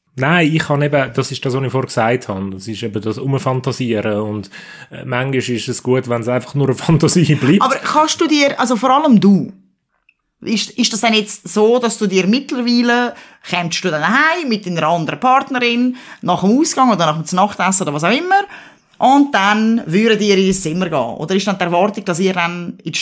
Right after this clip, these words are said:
Speaker 2: in der Stube seid, oder?
Speaker 1: Ich weiss doch nicht, wo wir sind, aber ich meine, im Normalfall bist ja dann du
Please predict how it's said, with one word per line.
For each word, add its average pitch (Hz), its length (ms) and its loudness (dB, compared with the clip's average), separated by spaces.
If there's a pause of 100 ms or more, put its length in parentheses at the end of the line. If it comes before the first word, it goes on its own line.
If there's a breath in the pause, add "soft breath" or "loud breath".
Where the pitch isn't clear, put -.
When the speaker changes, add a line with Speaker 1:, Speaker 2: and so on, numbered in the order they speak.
(120)
Speaker 2:
in 175 100 -8
der 160 80 -6
Stube 202 300 0
seid, 147 440 -6
oder? 123 240 -8 (400)
Speaker 1:
Ich - 340 -12
weiss - 280 -6
doch - 160 -8
nicht, 117 220 -6
wo 110 120 0
wir 107 200 -4
sind, 208 380 0
aber 107 160 -2
ich 117 120 -2
meine, 110 200 -2
im 110 100 -2
Normalfall 104 600 -2
bist 98 180 -2
ja 104 40 0
dann 104 360 -6
du 110 360 -2